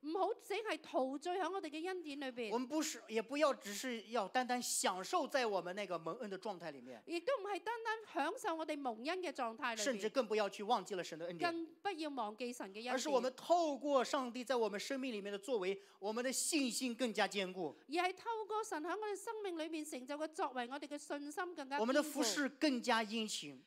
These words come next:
Speaker 1: 我哋嘅服侍更加殷勤。
Speaker 2: 我們的敬拜更加火熱。
Speaker 1: 我哋嘅敬拜更加火熱。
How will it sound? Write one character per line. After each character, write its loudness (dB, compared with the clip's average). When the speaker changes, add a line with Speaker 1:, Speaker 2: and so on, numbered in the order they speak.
Speaker 1:
我 -4
哋 -4
嘅 -2
服 -4
侍 -6
更 -4
加 0
殷 -6
勤。 -10
Speaker 2:
我 0
們 0
的 6
敬 -4
拜 6
更 -2
加 4
火 -4
熱。 0
Speaker 1:
我 -8
哋 -6
嘅 -2
敬 -6
拜 -6
更 -8
加 0
火 -2
熱。 -6